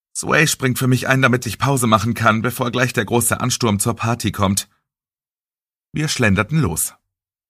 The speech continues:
Ich kratzte die letzten Reste aus dem Schälchen und leckte es schließlich sauber. Rubens Lachen ließ mich aufblicken.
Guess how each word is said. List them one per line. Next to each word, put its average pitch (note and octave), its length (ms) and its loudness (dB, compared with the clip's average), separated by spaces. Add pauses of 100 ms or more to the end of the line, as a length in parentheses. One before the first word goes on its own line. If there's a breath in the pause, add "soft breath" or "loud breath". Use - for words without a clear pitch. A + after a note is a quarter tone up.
(220)
Ich - 160 0
kratzte C3 400 0
die F2 80 2
letzten F#2+ 380 0
Reste G2 380 0
aus G2 160 0
dem F2 160 -2
Schälchen G#2 560 0
und D3 180 -6
leckte C#3 300 -6
es - 160 -4
schließlich C3 440 -6
sauber. E2 380 -2 (680 loud breath)
Rubens C3+ 360 2
Lachen G#2 260 0
ließ F#2 240 2
mich G2+ 180 0
aufblicken. G#2 580 0